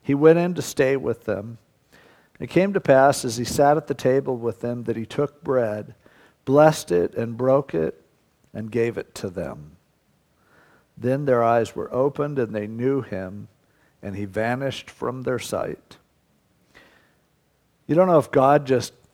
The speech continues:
allowed them to recognize him, if Jesus did that. Um, but it was when he was breaking the bread, which is kind of interesting, because if they had been with him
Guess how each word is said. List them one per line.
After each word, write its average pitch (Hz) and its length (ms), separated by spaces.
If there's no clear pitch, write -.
allowed 123 540
them 170 300
to 180 180
recognize 170 760
him, 170 360
if - 160
Jesus 120 460
did 135 260
that. 170 420
Um, 123 500
but 139 160
it 156 100
was 151 220
when 226 140
he 285 60
was 214 160
breaking 160 500
the 123 80
bread, 113 420
which 110 200
is 107 100
kind 127 300
of 113 100
interesting, 107 920
because 127 760
if 147 240
they 147 260
had 127 300
been 156 280
with 151 300
him 120 400